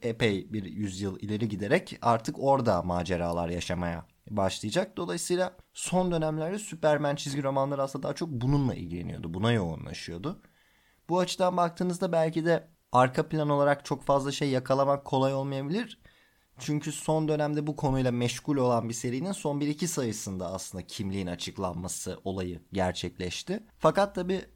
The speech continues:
buna giden süreçte bazı önemli detaylar da vardı. Özellikle, e, yine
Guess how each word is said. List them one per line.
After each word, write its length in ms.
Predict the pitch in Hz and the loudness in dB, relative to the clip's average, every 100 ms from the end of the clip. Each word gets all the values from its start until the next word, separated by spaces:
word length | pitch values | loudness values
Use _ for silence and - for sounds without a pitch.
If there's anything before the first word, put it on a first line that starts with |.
| - | -14
buna 420 | 107 98 117 131 | -12 -6 0 2
giden 360 | 160 151 151 147 | 2 2 2 2
süreçte 500 | 147 143 147 - 226 | 0 -2 -2 -2 2
bazı 300 | 170 160 160 | 4 4 2
önemli 360 | 151 151 151 151 | 0 2 2 0
detaylar 500 | 151 151 143 147 185 | 0 2 2 2 4
da 80 | |
vardı. 320 | 202 160 113 98 | 8 8 8 0
Özellikle, 840 | 101 107 110 - - 131 123 - - _ _ _ - | 2 2 2 -6 -2 2 2 -2 -18 _ _ _ -6
e, 320 | 110 107 104 | -2 -2 -2
yine 480 | 104 127 135 117 - | 0 2 4 2 -2